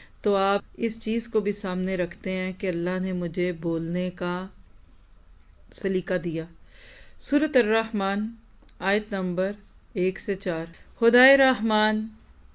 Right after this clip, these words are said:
ने कुरान सिखाया। रहमान का सबसे बड़ा रहम इंसानियत पे क्या है कि उसने इनको कुरान सिखाया, उसको पैदा किया, और अल्लमहुल बयान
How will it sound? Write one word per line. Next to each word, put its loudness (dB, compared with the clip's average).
ने -2
कुरान -2
सिखाया। -8
रहमान 2
का 2
सबसे 0
बड़ा 4
रहम 2
इंसानियत -2
पे 2
क्या 0
है -6
कि 0
उसने 0
इनको -4
कुरान 0
सिखाया, -6
उसको -6
पैदा 0
किया, 0
और 0
अल्लमहुल -2
बयान -4